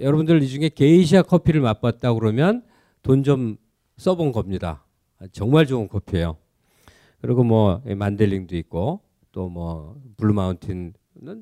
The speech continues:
그건 가-, 거의 가짜라고 봐야 되기 때문에 별로 권장 안 되고.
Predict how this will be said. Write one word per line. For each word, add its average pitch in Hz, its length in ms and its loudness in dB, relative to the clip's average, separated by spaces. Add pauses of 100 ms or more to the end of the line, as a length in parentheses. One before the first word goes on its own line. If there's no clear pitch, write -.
(340)
그건 160 320 -4
가-, - 160 -12 (140)
거의 180 240 6
가짜라고 143 440 2
봐야 113 160 4
되기 98 160 -2
때문에 123 420 -6 (200)
별로 113 200 -2
권장 117 320 -4
안 95 160 -10
되고. 98 360 -12